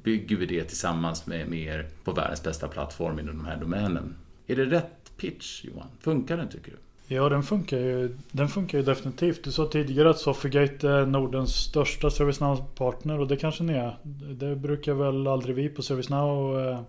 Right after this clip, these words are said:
Speaker 2: prata speciellt högt om. Vi ser väl er som snarare en av våra absolut vassaste och bästa partners,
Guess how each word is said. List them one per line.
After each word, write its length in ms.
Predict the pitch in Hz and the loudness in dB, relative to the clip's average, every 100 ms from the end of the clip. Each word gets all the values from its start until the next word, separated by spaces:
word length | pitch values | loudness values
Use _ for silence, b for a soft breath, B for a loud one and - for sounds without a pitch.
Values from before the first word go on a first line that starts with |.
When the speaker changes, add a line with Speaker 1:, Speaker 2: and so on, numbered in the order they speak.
| - | 0
Speaker 2:
prata 340 | 139 131 127 | 2 2 0
speciellt 460 | - 123 - 120 - | -6 -6 -4 -4 -2
högt 300 | 147 - 127 | -2 -2 -6
om. 180 | 120 123 | -6 -2
Vi 380 | 131 131 135 135 | -2 -2 -6 -4
ser 200 | 143 135 | -2 0
väl 200 | 127 127 | 0 -2
er 140 | 123 | -2
som 500 | - 123 120 123 - | -4 -6 -4 -6 -8
snarare 460 | - 131 120 120 123 | -6 -4 -4 -4 -4
en 140 | 120 | -4
av 80 | 120 | -4
våra 200 | 120 117 | -4 -4
absolut 520 | 117 - 123 117 - | -6 -6 -6 -6 -12
vassaste 840 | 156 117 147 135 - - 120 - 151 | -12 -4 -2 -2 -4 -6 -8 -4 -4
och 80 | |
bästa 400 | 127 151 - 165 | -2 -4 -4 -6
partners, 580 | 165 127 117 123 120 - | -4 -4 -4 -6 -8 -10